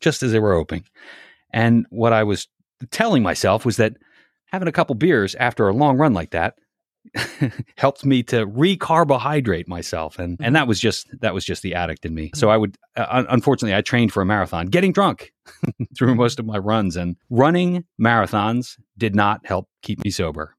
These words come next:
So I needed to find another solution to that. And if you're listening to this and you're wondering, "Jeepers, I might have a problem. How did he do it?" You can absolutely reach out to me.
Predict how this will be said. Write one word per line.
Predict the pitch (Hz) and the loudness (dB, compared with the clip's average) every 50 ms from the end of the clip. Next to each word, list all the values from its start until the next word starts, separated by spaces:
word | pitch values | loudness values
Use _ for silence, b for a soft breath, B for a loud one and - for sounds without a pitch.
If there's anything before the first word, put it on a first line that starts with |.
| _ _ _ | _ _ _
So | - - 90 85 85 85 - | -20 -16 -14 -14 -14 -10 -4
I | - 123 | 0 2
needed | 123 127 117 104 95 - | 4 4 2 0 -2 -4
to | 90 | -4
find | 85 87 87 87 | -4 -4 -2 -2
another | 82 82 82 82 80 78 | -2 -4 -6 -6 -8 -10
solution | - - 80 80 78 - - 78 | -12 -12 -12 -12 -12 -14 -14 -12
to | 78 | -10
that. | 85 82 80 85 - | -8 -8 -8 -8 -4
And | 98 113 135 | 0 2 2
if | 131 - | 2 4
you're | 160 147 | 2 4
listening | 139 196 208 - 151 139 127 | 4 2 2 2 2 2 2
to | - 110 | 2 2
this | 107 117 110 - | 0 2 0 0
and | 113 | 0
you're | 113 113 | 0 2
wondering, | 117 151 185 185 131 110 101 107 110 107 b b b b b b b b b | 2 2 2 2 2 2 2 0 0 -2 b b b b b b b b b
"Jeepers, | - - - - 113 104 - | 0 0 0 2 0 0 2
I | 123 | 0
might | 135 131 123 107 | 0 0 0 0
have | 120 113 | 0 -2
a | 107 95 | -2 -2
problem. | - 113 107 104 104 107 104 95 | 0 0 2 2 0 -2 -4 -6
How | 92 - 123 120 | -2 0 0 2
did | 113 104 | 2 0
he | 104 98 | 0 0
do | 90 107 101 98 | 2 2 4 4
it?" | 101 98 _ _ _ _ _ _ _ - | 2 0 _ _ _ _ _ _ _ -4
You | 160 175 | -4 -2
can | - 120 98 95 _ - | 0 0 -2 -2 _ 0
absolutely | 127 139 139 - 139 131 143 113 120 113 | 0 0 0 2 2 2 2 4 2 2
reach | 117 117 - - | 2 2 2 2
out | 113 110 - | 0 0 0
to | - | -2
me. | 87 73 76 - | -6 -6 -8 -10